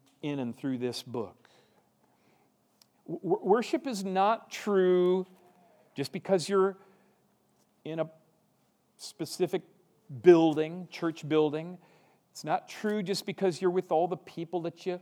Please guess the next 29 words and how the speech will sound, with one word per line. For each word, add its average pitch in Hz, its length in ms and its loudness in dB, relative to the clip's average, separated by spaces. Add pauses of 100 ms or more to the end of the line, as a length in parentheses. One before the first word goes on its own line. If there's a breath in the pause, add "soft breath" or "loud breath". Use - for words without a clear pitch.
like 143 440 0
to 180 60 -10
hang 170 300 -6
out 143 240 0
with. 143 340 -6 (240 loud breath)
It's - 200 -12
not 180 300 2
true 190 360 -2
just 175 240 -8
because 170 340 -6
you 170 120 -4
happen 165 320 2
to 170 60 -2
like 160 260 0
that 156 180 2
particular 175 540 -6
style 170 480 0
of 180 80 -6
music. 147 420 -10 (220 loud breath)
It's - 220 -8
not 165 300 -2
true 180 240 -4
because 175 360 -6
the 160 100 -6
band 160 380 -6
is 170 100 -6
so 180 280 -2
awesome. 151 520 -2 (240 soft breath)
It, 180 140 -4